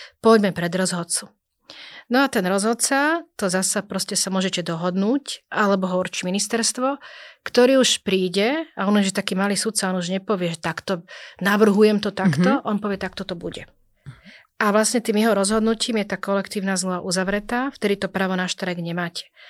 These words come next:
Speaker 2: Aha.
Speaker 1: Čiže to je tá, to je tá v podstate úloha, že vlastne ako keby dobrovoľne si tie dve strany povie-, povedia, že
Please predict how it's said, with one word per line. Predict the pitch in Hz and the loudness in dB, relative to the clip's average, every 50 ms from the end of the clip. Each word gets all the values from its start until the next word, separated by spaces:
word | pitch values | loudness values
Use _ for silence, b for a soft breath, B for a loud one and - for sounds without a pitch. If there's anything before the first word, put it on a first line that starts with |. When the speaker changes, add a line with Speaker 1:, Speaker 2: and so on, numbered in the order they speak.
| B B 170 | B B -4
Speaker 2:
Aha. | 135 156 220 285 - _ - - | -2 -2 -4 -6 -8 _ -6 -2
Speaker 1:
Čiže | 214 196 185 185 208 214 214 214 220 220 - _ - 233 214 - | -2 0 2 2 4 4 4 2 2 -2 -6 _ -12 -12 -4 0
to | - 233 233 | 2 4 4
je | 220 | 2
tá, | 214 214 - 208 202 202 196 190 | 0 0 0 0 2 0 -2 -4
to | 190 - 220 208 | -2 0 0 0
je | 202 | 0
tá | 196 202 - 196 190 185 185 180 180 180 180 | 0 -2 -2 -2 -2 0 -2 -2 -2 -4 -6
v | 175 - | -8 -8
podstate | - 190 185 - 196 185 190 - 190 180 180 180 175 - | -8 -8 -6 -6 -6 -6 -6 -4 -4 -4 -4 -4 -6 -6
úloha, | - 190 190 196 196 208 214 208 | -6 -4 -2 -2 0 0 0 0
že | 196 190 185 185 | 0 0 -2 -2
vlastne | 185 185 - - 196 - | -2 -2 -2 -2 -4 -6
ako | 196 - | -6 -6
keby | - 196 196 | -4 -4 0
dobrovoľne | 185 220 226 220 247 233 196 190 190 185 185 185 185 185 202 226 262 262 B B B B B B B B B B B | 2 2 4 6 4 4 4 2 0 0 0 0 0 0 0 0 -2 -4 B B B B B B B B B B B
si | - - - - | -4 -2 -2 2
tie | - 208 | 0 0
dve | 185 196 190 | 0 2 0
strany | 190 - - 202 202 196 190 | 0 0 0 -2 -2 -2 -4
povie-, | 196 202 190 190 196 190 190 196 202 - 220 | -2 -4 -2 0 0 2 2 0 0 -2 -6
povedia, | - - 196 190 202 190 185 196 190 185 185 185 185 | -8 -6 -4 -4 -4 -4 -2 -2 -2 0 -2 -2 -2
že | 185 185 185 185 185 180 196 | -2 -2 -2 -2 -4 -6 -8